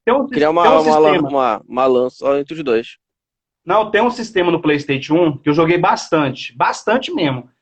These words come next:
Speaker 1: que era o cha-, era chamado, depois você pesquisa na internet, chamava do Cabo Link. Eu joguei muito
Speaker 2: Hum.
Speaker 1: Command and Conquer, Rede Alerta e Command and Conquer normal.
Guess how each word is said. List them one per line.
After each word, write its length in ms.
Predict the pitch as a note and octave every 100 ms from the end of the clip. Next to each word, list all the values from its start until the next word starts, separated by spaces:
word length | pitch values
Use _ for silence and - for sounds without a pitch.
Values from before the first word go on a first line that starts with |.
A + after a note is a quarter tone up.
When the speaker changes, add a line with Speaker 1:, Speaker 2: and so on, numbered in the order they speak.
| _ _ -
Speaker 1:
que 80 |
era 140 | D3+ E3
o 300 | E3+ E3 D#3
cha-, 180 | - F#3
era 160 | D#3+ E3+
chamado, 440 | F#3 F3 F3 F3+
depois 180 | D#3+ A3
você 80 | -
pesquisa 360 | A#3+ - F#3+
na 80 | F#3+
internet, 480 | F3+ F3+ D#3 D3 C3
chamava 360 | D#3 D#3 E3 D#3+
do 80 |
Cabo 300 | - F#3 G#3+
Link. 340 | G#3+ E3 D#3 - _ _ _ _ _ _
Eu 120 | C3+
joguei 180 | D#3 F3
muito 220 | F3+ G3
Speaker 2:
Hum. 20 | -
Speaker 1:
Command 320 | F#3 G3 G#3+
and 80 | G#3+
Conquer, 420 | D#3 D3 - B2
Rede 240 | D3 D3
Alerta 460 | D3 C#3 D#3 F#3+ G3+
e 60 |
Command 300 | - F#3 F#3 F3+
and 80 |
Conquer 400 | F3+ E3 E3 F3
normal. 640 | F3 G#3+ D3+ C#3+ C3+ C3